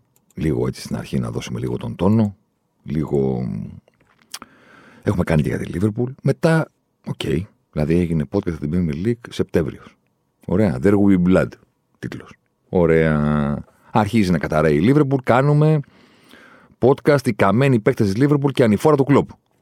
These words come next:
Το Νοέμβριο. Κύριος δεν ήμουνα; Κύριος ήμουνα. Ε, έρχεται το παγκόσμιο κύπελλο. Τα σαρώνει.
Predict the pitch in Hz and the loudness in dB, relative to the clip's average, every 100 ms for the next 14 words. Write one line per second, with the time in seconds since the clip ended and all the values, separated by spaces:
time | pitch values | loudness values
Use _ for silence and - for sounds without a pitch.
0 | _ _ 117 127 117 71 - _ _ _ | _ _ 4 4 2 0 -4 _ _ _
1 | _ _ _ 156 131 98 107 143 131 69 | _ _ _ 4 4 4 4 4 4 2
2 | - _ _ _ _ 156 113 76 - - | -4 _ _ _ _ 2 4 2 -2 -12
3 | - _ _ _ _ _ - - _ _ | -18 _ _ _ _ _ -14 -14 _ _
4 | _ _ _ _ 82 69 67 65 64 76 | _ _ _ _ -4 -4 -6 -4 -2 0
5 | 82 95 85 - - - _ _ _ _ | 2 0 -2 -8 -14 -20 _ _ _ _
6 | _ - - 92 92 73 | _ -6 -2 2 2 0